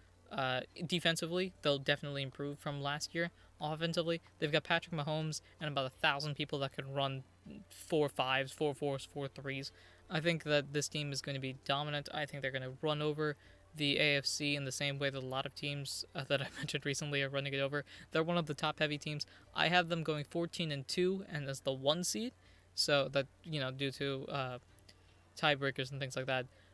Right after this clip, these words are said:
Um, and I think one of those wins is gonna come this week, today actually. I think they're going to win against the Texans, uh, pretty handily today. I, I think that the Texans need some time to build. The Chiefs don't. I think the Chiefs might win by,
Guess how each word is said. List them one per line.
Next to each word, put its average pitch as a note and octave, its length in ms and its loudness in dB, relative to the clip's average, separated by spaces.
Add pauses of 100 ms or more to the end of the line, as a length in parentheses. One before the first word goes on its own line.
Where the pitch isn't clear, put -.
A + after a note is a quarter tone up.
(120)
Um, C#3 500 2 (540)
and D3+ 120 -2
I C#3+ 100 4
think E3 220 -2
one D#3 180 -2
of D#3+ 100 -2
those D3 180 4
wins C#3+ 200 -2
is C3+ 100 -4
gonna C#3+ 140 -4
come C#3+ 200 -4
this F3 240 2
week, D3 220 0 (260)
today F3+ 320 6
actually. D3 400 -2 (260)
I D#3+ 100 0
think D#3 140 -2
they're C#3+ 100 2
going D3 140 -2
to C#3+ 60 0
win C#3 160 -4
against C#3 240 -4
the C#3 60 -10
Texans, C3 520 -4 (520)
uh, C3+ 240 -2 (160)
pretty B3 260 2
handily C#3+ 440 0 (140)
today. C3+ 380 -4
I, D#3+ 80 2
I D3+ 240 2 (140)
think F3+ 280 0 (560)
that D3+ 200 4 (260)
the D#3 80 0
Texans D#3+ 380 -2
need D3+ 100 -2
some C#3+ 160 -4
time C#3+ 240 -2
to C3+ 80 -2
build. D3 460 2
The D3 80 -12
Chiefs D3 280 0
don't. C3+ 300 -2
I D#3 80 -6
think D3 160 -4
the C3+ 40 -4
Chiefs C3+ 280 -2
might C3+ 220 -6
win C3+ 220 -4
by, B2+ 240 -6